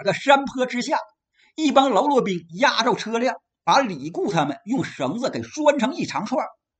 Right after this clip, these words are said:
正往树林子里走呢。卢俊义心头怒火大炽，气得七窍生烟，他手提朴刀直接就追过去。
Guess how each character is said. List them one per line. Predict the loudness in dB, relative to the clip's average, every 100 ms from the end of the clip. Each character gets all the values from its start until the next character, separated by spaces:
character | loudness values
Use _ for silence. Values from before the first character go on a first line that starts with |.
| _
正 | -2 0 0
往 | -2
树 | -2 -2 0
林 | -2 -2
子 | -4
里 | -4
走 | -6 -8 -6
呢。 | -8 -8 _ _ _ _ _ _ _
卢 | -6 -4 -2
俊 | -2 -2
义 | -2
心 | -4 -4 -4 0
头 | 0
怒 | 2 -2 -2 -4
火 | -4 -8
大 | -8 -6 -6
炽， | -4 -6 -8 _ _ _
气 | -6 0 0
得 | 0 -6
七 | -6 -6
窍 | -6 0 0 0
生 | -2 2
烟， | 2 2 -2 _ _
他 | -2
手 | 0 2 0 0
提 | -2 -2
朴 | -2 4
刀 | 4 2 _
直 | -8 -4
接 | -2 -2
就 | -4
追 | -6 -4 -2
过 | -2
去。 | -2 -6